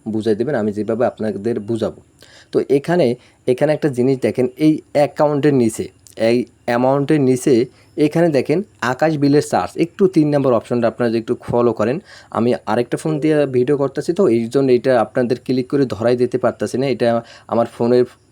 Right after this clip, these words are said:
স্ক্রিন রেকর্ডিং দিয়ে আমি ভিডিওগুলো ক্লিয়ারভাবে বানাইতেছি, কারণ ভয়েসটা ক্লিয়ার আসে এই জন্য। আর থার্ড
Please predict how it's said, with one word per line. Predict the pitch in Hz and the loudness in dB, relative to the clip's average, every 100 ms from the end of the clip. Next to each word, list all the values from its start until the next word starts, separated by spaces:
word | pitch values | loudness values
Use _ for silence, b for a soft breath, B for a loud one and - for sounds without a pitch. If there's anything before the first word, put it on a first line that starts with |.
| - 117 | -8 -8
স্ক্রিন | - 127 | -4 -2
রেকর্ডিং | 120 117 120 117 | 0 0 -2 0
দিয়ে | 135 | 0
আমি | 160 123 | 0 0
ভিডিওগুলো | 110 107 113 120 120 - | 0 -2 -2 0 -2 -4
ক্লিয়ারভাবে | 123 123 117 117 127 | -2 0 0 0 0
বানাইতেছি, | 151 104 101 98 107 107 | 0 -2 -2 -4 -4 -2
কারণ | 120 117 | -2 -2
ভয়েসটা | 104 101 101 - | -4 -8 -8 -10
ক্লিয়ার | 135 127 117 104 | -8 -4 -2 -4
আসে | - 101 | -6 -8
এই | |
জন্য। | 90 92 - B B B B | -8 -10 -14 B B B B
আর | 101 - | -12 -6
থার্ড | 104 113 | -4 -4